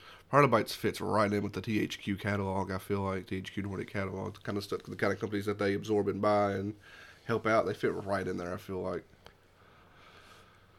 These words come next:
Um, I think it's probably a cool game, uh, for sure. Uh,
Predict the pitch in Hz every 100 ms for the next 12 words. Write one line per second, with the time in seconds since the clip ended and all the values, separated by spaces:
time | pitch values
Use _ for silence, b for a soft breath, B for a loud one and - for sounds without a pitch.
0 | b b b 120 113 110 107 b b b
1 | b 117 165 180 - 120 120 120 117 107
2 | - 120 110 107 113 120 123 - b b
3 | b b b b b 107 101 101 101 98
4 | - - 117 120 120 - - - 101 101
5 | 95